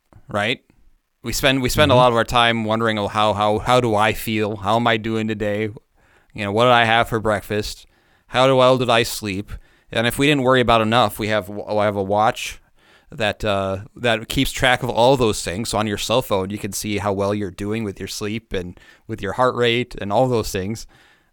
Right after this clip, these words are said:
Speaker 1: Uh, and everything in our life is about, you know, staying alive.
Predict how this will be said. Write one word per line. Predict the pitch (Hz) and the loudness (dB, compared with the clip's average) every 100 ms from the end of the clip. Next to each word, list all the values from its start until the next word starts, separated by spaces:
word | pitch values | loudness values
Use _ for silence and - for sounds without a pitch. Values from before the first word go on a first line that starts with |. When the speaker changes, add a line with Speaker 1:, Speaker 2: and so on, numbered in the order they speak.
| - | 0
Speaker 1:
Uh, | 127 117 - _ _ _ _ _ _ _ _ _ - | 2 2 -2 _ _ _ _ _ _ _ _ _ -2
and | 135 131 123 - _ _ _ _ _ - | 0 2 -2 -10 _ _ _ _ _ 0
everything | 135 160 160 143 | 2 2 2 2
in | 120 | 4
our | |
life | 117 139 135 | 4 4 2
is | 107 107 | -2 -4
about, | 104 107 107 _ _ _ _ _ _ _ _ | 0 0 0 _ _ _ _ _ _ _ _
you | 98 | -12
know, | 104 | -10
staying | 110 - - - 104 104 107 | -10 -8 -8 -4 -4 -2 -4
alive. | 107 143 101 87 - | 0 0 0 -4 -14